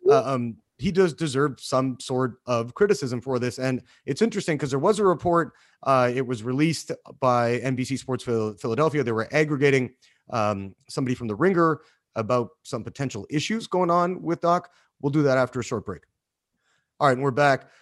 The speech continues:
Uh, Jackson, we're talking a little bit there before the break about maybe some issues with Doc Rivers, and there was an interesting tidbit from The Ringer's Wosny Lambre. I, I apologize if I'm mispronouncing his name. I'm just reading what was aggregated on N B C Sports Philly,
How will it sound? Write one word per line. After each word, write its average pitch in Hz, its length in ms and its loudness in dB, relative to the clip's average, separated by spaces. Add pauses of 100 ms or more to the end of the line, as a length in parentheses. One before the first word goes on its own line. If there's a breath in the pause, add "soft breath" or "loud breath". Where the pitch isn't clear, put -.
(120)
Uh, 151 120 4
Jackson, 170 320 0
we're 147 60 -2
talking 151 300 -2
a 147 40 -2
little 147 180 -2
bit 143 300 0
there 143 160 0
before 131 240 -6
the 123 80 -6
break 131 260 -4
about 117 360 -6 (140)
maybe 123 220 -4
some 123 180 -6
issues 123 400 -4
with 113 160 -8
Doc 123 240 -2
Rivers, 123 320 -2
and 113 140 -4
there 113 80 -2
was 113 180 -4
an 113 100 -6
interesting 135 640 -4 (180)
tidbit 139 540 2
from 127 240 -6
The 113 80 -4
Ringer's 123 340 -2
Wosny 120 320 -2
Lambre. 123 440 0
I, 113 60 -6
I - 20 -4
apologize 113 500 -4
if 104 80 -14
I'm 98 180 -10 (280)
mispronouncing 117 720 -6
his 107 120 -8
name. 127 280 -2 (280 soft breath)
I'm 110 180 -2
just 104 180 -8
reading 120 220 -2
what 110 120 -4
was 104 120 -8
aggregated 131 520 0
on 110 180 -4
N 117 160 -6
B 113 80 -8
C 110 140 -10
Sports - 260 -8
Philly, 165 380 2